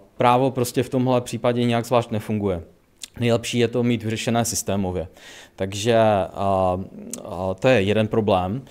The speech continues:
Pak je to nekompatibilita mezi výrobci a zároveň cena. A tím, že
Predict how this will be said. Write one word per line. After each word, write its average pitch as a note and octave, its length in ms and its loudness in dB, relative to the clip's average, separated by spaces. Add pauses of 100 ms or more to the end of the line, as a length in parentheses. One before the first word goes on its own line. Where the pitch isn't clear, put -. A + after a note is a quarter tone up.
(320)
Pak B2+ 160 0
je D#3 60 4
to E3+ 160 2
nekompatibilita D3 880 2
mezi C#3+ 240 -2
výrobci C3+ 760 0 (100)
a A2+ 460 4 (160)
zároveň A#2+ 500 4
cena. G#2+ 360 0 (680)
A F#2+ 160 -2 (160)
tím, E3+ 460 0
že B2 360 2